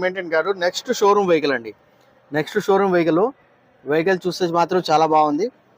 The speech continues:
ఇంకో ఇక్కడ చూడండి, చిన్న కవర్ కూడా ఇంకా తీయలేదండి, ఇంకా కవర్ కూడా తీయలేదు దీని మీద. ఓకే, ఇంకా కవర్ కూడా తీయలేదు అనమాట, అలానే ఉన్నాయి కవర్స్. So, మీకు అర్థమైపోయి ఉంటుంది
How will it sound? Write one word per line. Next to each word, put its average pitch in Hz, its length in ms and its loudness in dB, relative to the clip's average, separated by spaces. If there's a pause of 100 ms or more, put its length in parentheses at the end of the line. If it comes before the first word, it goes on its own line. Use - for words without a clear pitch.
(580)
ఇంకో 180 280 0
ఇక్కడ 160 260 -2
చూడండి, 202 280 4 (100)
చిన్న 202 160 -2 (180)
కవర్ 190 280 6
కూడా 208 160 2
ఇంకా 185 180 0
తీయలేదండి, 143 540 0
ఇంకా 156 160 -2 (100)
కవర్ 170 260 4
కూడా 170 160 -2
తీయలేదు 151 380 -2
దీని 139 200 -10
మీద. 139 120 -2 (720)
ఓకే, 190 180 -2 (840)
ఇంకా 147 220 -4
కవర్ 165 300 4
కూడా 160 200 2
తీయలేదు 147 280 2
అనమాట, 120 260 -4 (580)
అలానే 147 300 2
ఉన్నాయి 131 220 -2
కవర్స్. 120 300 -2 (1080)
So, 151 80 -2 (260)
మీకు 135 200 -6
అర్థమైపోయి 156 440 -2
ఉంటుంది 139 220 -8